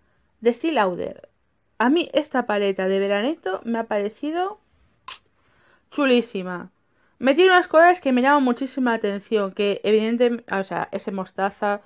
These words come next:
el del medio terracota, como se llame este, me parece un color súper chulo, es pa' verano, aunque creo que luce más en pieles bastante bronceadas, no tan blancas, sinceramente. Para saltar el morenito, yo creo que está muy bien esta paleta.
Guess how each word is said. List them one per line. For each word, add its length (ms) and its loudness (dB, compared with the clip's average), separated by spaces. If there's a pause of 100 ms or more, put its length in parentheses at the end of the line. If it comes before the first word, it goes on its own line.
(340)
el 140 -2
del 200 0
medio 280 -2
terracota, 580 -8
como 200 -10
se 140 -14
llame 240 -8
este, 240 -12
me 80 -8
parece 240 -10
un 60 -6
color 200 -2
súper 380 -8
chulo, 240 -4
es 80 -4
pa' 120 -4
verano, 500 -2 (840)
aunque 240 0
creo 200 2
que 100 0
luce 300 0
más 340 2
en 120 -2
pieles 220 -2
bastante 440 -6
bronceadas, 640 -8
no 120 -12
tan 180 -12
blancas, 360 -14
sinceramente. 720 -10 (380)
Para 180 0
saltar 400 0
el 160 0
morenito, 680 -2
yo 240 0
creo 120 2
que 60 2
está 200 -6
muy 120 -6
bien 140 -2
esta 180 -10
paleta. 420 -8